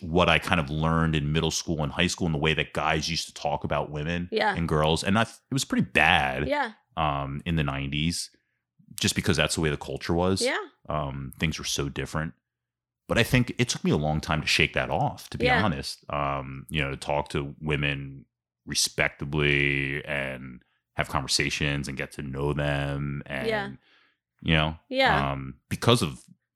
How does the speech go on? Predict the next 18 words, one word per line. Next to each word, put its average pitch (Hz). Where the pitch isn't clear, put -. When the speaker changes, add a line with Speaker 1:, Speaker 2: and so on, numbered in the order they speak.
Speaker 1:
how 87
I 82
perceived 69
what 80
was 78
going 73
on 69
in 69
middle 92
school. -
Speaker 2:
Huh. 440
Interesting. 240
Speaker 1:
I 165
mean, 185
you, 220
I'm 151
sure 156
you, 98